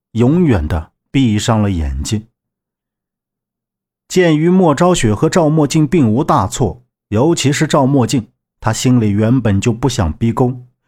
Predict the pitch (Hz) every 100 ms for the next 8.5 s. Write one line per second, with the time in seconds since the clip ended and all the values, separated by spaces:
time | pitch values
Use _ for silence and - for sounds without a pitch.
0 | _ - 175 196 92 - _ _ - 175
1 | 196 196 165 147 170 107 123 113 117 -
2 | 131 127 120 85 - 107 113 151 151 101
3 | - 117 156 190 85 92 110 - _ _
4 | _ _ _ _ _ _ _ _ _ _
5 | _ _ _ _ _ _ - 110 139 127
6 | 107 110 147 151 151 127 147 156 117 131
7 | 113 165 123 120 151 - 143 165 92 -
8 | 156 156 - 101